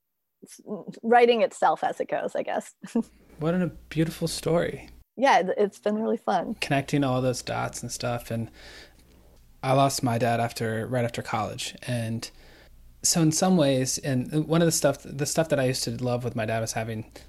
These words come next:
Speaker 2: like, serious conversations on road trips and stuff. So, and then I don't have those conversations or, you know, so that kind of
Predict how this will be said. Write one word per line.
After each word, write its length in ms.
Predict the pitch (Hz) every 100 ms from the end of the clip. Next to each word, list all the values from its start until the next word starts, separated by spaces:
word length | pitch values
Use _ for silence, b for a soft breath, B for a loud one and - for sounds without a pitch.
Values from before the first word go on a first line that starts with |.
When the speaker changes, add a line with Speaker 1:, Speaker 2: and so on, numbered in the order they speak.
| -
Speaker 2:
like, 200 | - -
serious 380 | - - 117 123
conversations 720 | - 131 127 139 131 139 123
on 160 | 127 135
road 180 | 170
trips 300 | 165 120 -
and 100 | 120
stuff. 240 | 117 117 113
So, 440 | - 117 117 117 B B B - - - -
and 200 | 131 123
then 320 | 120 120 117
I 120 | 120 123
don't 220 | 123 -
have 460 | - 127 151 127
those 240 | - 123 123
conversations 920 | - 120 113 - 120 - 117 113 110
or, 400 | 113 107 110 110
you 80 | 110
know, 80 | 113
so 180 | - 120
that 340 | 113 110 -
kind 120 | -
of 100 | 120